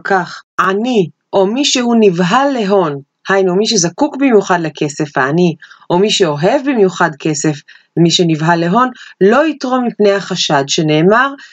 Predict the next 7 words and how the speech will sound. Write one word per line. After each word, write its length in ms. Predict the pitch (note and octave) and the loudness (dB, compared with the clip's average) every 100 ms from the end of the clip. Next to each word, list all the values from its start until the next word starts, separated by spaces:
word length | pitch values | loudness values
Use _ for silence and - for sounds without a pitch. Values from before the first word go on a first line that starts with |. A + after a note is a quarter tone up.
| _ | _
"והייתם 580 | E3 F3 E3+ D#3 B3+ C4+ D4 | -2 0 0 -2 0 2 2
נקיים 520 | A#3 - F#3 G#3 G#3+ - _ | -2 2 4 4 2 -6 _
מאדוני 640 | E3 D3+ D3 D3 D#3+ F#3 E3+ | -2 -2 -2 0 0 0 0
ומישראל". 600 | D#3 D3 - C3+ B2+ B2 _ _ _ - - - | -2 -4 -8 -8 -8 -12 _ _ _ -20 -18 -4
מידת 400 | F3+ F#3+ F#3 C#4+ | 2 2 4 2
הזהירות 680 | D#4+ C#4 A3+ G#3 A3 G3+ F#3 - _ _ | 2 0 4 4 6 4 2 -10 _ _
והשקיפות 800 | F3 G3 F#3+ - G#3+ - C4+ G#3 | -2 0 -2 -6 -6 0 0 0